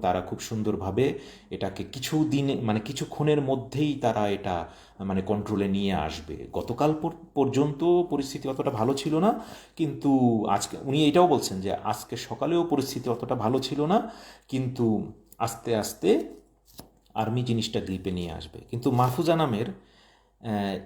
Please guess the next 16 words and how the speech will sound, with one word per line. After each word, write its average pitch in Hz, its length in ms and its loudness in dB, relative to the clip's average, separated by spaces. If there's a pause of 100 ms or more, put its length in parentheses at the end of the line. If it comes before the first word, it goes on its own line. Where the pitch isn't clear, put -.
এই 180 600 2
শক্তি - 640 -4
বা 117 120 2
গাটসটা 120 640 2
নেই 92 420 0 (120)
ওই 107 100 0
লোকটাকে 104 360 0
জিজ্ঞেস 101 440 -2
করা - 320 -6 (680)
যে, 101 680 2
আহ, 95 300 -4
আমাদের, 131 520 2
আহ, - 440 -12 (760)
আহ, 85 320 -10 (180)
বাংলাদেশে 98 800 0
যে, 92 420 -2